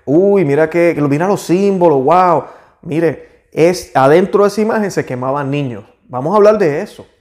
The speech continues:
Hablemos de eso. Porque hoy en día también tenemos prácticamente lo mismo con las clínicas abortivas. Hacemos casi lo mismo, ¿verdad? Tal vez no lo hacemos en un ritual,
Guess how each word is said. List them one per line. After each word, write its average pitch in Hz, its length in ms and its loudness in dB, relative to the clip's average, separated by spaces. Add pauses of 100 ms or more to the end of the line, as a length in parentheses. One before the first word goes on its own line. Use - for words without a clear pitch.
(320)
Hablemos 170 480 0
de 123 160 -8
eso. 113 220 -20 (260)
Porque 160 200 2
hoy 170 120 4
en 196 100 0
día 220 160 0
también 196 600 -2 (480)
tenemos 151 380 0
prácticamente 180 580 -2
lo 180 100 2
mismo 190 200 -2
con 160 100 2
las 165 100 -2
clínicas 175 420 0
abortivas. 127 520 -6 (240)
Hacemos 160 300 -6
casi 180 340 -2
lo 160 100 0
mismo, 131 360 -6 (440)
¿verdad? 139 500 0
Tal 156 120 4
vez 190 100 2
no 208 100 2
lo 196 60 4
hacemos 185 340 -2
en 160 60 -2
un 165 140 -2
ritual, 160 560 -2